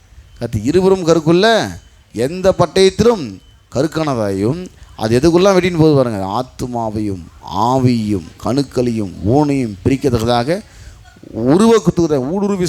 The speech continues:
செல்லுமா. அப்படியே ரேசர் கதிர் மாதிரி ஊடுருவி போயிட்டே இருக்கும். எப்படி போவோம்? ஊடுருவி. இருக்கிறதுலே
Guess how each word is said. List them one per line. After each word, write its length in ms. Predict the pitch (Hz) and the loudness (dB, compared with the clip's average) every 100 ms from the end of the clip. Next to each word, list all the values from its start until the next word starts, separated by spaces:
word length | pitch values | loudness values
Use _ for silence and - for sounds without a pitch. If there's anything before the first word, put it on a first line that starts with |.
| - | -2
செல்லுமா. 320 | 147 117 82 71 - _ | -4 -4 -10 -16 -20 _
அப்படியே 280 | - 123 | -6 -4
ரேசர் 360 | 113 160 160 147 | 0 0 0 0
கதிர் 240 | 143 143 | -2 -2
மாதிரி 200 | 143 160 | -2 -2
ஊடுருவி 340 | 139 143 143 131 | 0 0 0 0
போயிட்டே 320 | 117 113 104 | -2 -2 -4
இருக்கும். 260 | 87 80 - - - - - - - - - - | -6 -10 -16 -20 -20 -20 -20 -20 -20 -20 -20 -16
எப்படி 180 | - 117 | 0 2
போவோம்? 380 | 131 156 208 - - - - - - - - - - | 4 2 0 -4 -18 -20 -20 -20 -20 -20 -20 -20 -6
ஊடுருவி. 440 | 127 147 156 185 247 - - - - - - - | 0 4 4 4 0 -4 -14 -20 -20 -20 -20 -10
இருக்கிறதுலே 300 | 135 160 185 | -6 -2 -2